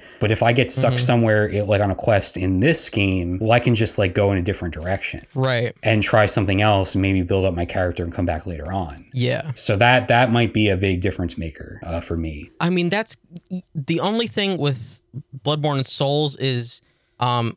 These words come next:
Speaker 2: rather than, like, going to explore the open world, you just kind of grind on a set path of enemies
Speaker 1: Yeah,
Speaker 2: and
Speaker 1: the same
Speaker 2: level up.
Speaker 1: ones over and over, right?
Speaker 2: Yeah, that's,
Speaker 1: Yeah.
Speaker 2: that's the, that's what you can do to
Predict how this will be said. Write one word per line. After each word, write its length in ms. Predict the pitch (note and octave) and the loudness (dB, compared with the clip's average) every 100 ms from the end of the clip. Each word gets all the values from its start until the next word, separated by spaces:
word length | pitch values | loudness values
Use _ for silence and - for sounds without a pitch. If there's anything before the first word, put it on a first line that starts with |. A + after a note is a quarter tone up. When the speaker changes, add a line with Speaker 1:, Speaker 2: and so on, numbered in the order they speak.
| _ - | _ -6
Speaker 2:
rather 380 | C3+ C#3 C#3+ C3+ | -2 0 0 0
than, 140 | C3+ | 0
like, 180 | B2+ A#2+ | -2 -2
going 220 | C3 C3 | -2 0
to 80 | C3 | -2
explore 400 | - - C3 C3 | -6 -4 -2 -2
the 80 | B2+ | -2
open 260 | B2 A#2+ | -2 -2
world, 420 | A#2 C3 C3 C3 - | 0 0 0 -2 -4
you 140 | C3 | -2
just 200 | C3+ - | -2 -2
kind 260 | C3+ C3 B2 | -2 0 0
of 260 | A#2+ - _ | -4 -10 _
grind 540 | C3+ B2+ A#2+ B2 B2 - | -2 0 2 0 0 -2
on 340 | A#2 A#2 B2 - - | -2 0 -2 -6 -6
a 120 | B2 | -4
set 280 | - B2+ - | -2 -4 -4
path 260 | A#2+ A2+ A#2+ | -2 -2 -4
of 100 | A#2 | -4
enemies 560 | A2 A2+ A#2 A2+ A#2 B2 | -2 -2 -2 -2 2 6
Speaker 1:
Yeah, 80 | C3 | 6
Speaker 2:
and 80 | B2 | 6
Speaker 1:
the 40 | |
same 260 | - C#3 C3 | 4 4 6
Speaker 2:
level 120 | B2 | 4
up. 40 | |
Speaker 1:
ones 140 | A#2 A2 | 4 4
over 260 | G#2+ G2+ | 4 2
and 80 | G2 | 2
over, 300 | F#2+ F2+ D#2+ | 0 0 -2
right? 300 | E2+ F2 G2+ - | -2 -2 -2 -2
Speaker 2:
Yeah, 500 | D#3+ A#3+ - - A#2+ G#2 | -2 0 -2 -4 -4 0
that's, 160 | A2+ | 2
Speaker 1:
Yeah. 240 | F#2+ F2+ F2 | 4 4 2
Speaker 2:
that's 320 | B2+ - - - | 0 -4 -10 -8
the, 180 | B2+ - A2+ | -8 -8 -8
that's 380 | A#2+ B2 - - - | -4 -4 -6 -14 -6
what 180 | B2 B2 | -4 -2
you 100 | A#2 | -2
can 180 | A#2+ | -2
do 320 | A#2 A#2+ A#2 A#2+ | -2 -2 -2 -4
to 480 | - A2 A#2+ A2 | -6 -4 -4 -6